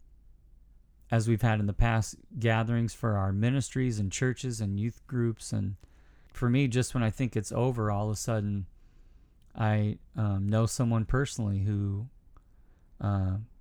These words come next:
tests, you know, positive for covid, and they go through that, and, um,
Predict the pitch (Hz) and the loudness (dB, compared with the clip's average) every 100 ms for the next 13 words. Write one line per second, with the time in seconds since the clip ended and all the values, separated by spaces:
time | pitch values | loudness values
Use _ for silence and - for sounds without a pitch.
0 | - - 120 110 - - 123 110 98 95 | -18 -4 -2 -2 -6 -10 -4 -2 -2 -4
1 | 95 - 120 107 107 107 104 110 - 113 | -6 -6 -2 0 -2 -4 -4 -6 -2 -2
2 | 147 120 92 95 95 95 104 98 120 139 | 0 -2 -2 -2 -2 -2 -4 -4 -4 -4
3 | 117 92 92 - 101 95 95 95 92 92 | -4 -4 -4 -4 -4 -4 -4 -4 -4 -6